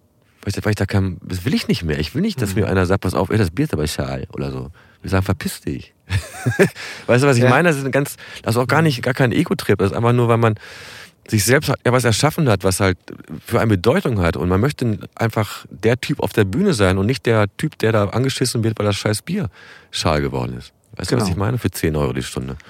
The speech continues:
Speaker 1: Man hat sich auf ein, auf ein Level gebeamt oder, oder hochgesungen, was auch immer, auf dem man auch bleiben möchte eigentlich.
Speaker 2: Ja.
Speaker 1: Das ist aber gerade am Bröckeln so ein bisschen. Und du musst dir überlegen,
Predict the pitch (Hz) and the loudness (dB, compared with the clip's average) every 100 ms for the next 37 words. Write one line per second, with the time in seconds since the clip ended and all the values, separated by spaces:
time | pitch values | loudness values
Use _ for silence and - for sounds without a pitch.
0 | - - - - _ - 98 123 117 107 | -20 -20 -20 -20 _ 0 2 4 2 2
1 | 107 98 101 123 175 156 117 90 - 98 | 2 2 4 4 4 2 0 0 2 2
2 | - - - 95 90 - 92 90 160 - | 2 -2 0 0 0 0 0 2 0 0
3 | 107 90 90 117 98 85 - 90 113 - | 0 2 2 0 0 -2 -2 -2 -4 -6
4 | _ _ _ _ _ _ _ _ _ - | _ _ _ _ _ _ _ _ _ -16
5 | - - 101 101 85 113 165 117 67 - | -10 -2 2 2 2 2 2 0 -2 -6
6 | - 64 - - _ - - 113 104 98 | -8 -8 -10 -14 _ -20 -10 -4 -4 -4
7 | 127 _ - 80 78 110 110 104 104 110 | -10 _ -6 -4 0 2 4 4 2 2
8 | 98 92 147 107 78 69 69 - 69 73 | 2 0 0 0 2 0 -2 -4 -2 0
9 | 104 - 98 92 92 107 143 | 0 2 2 4 4 4 0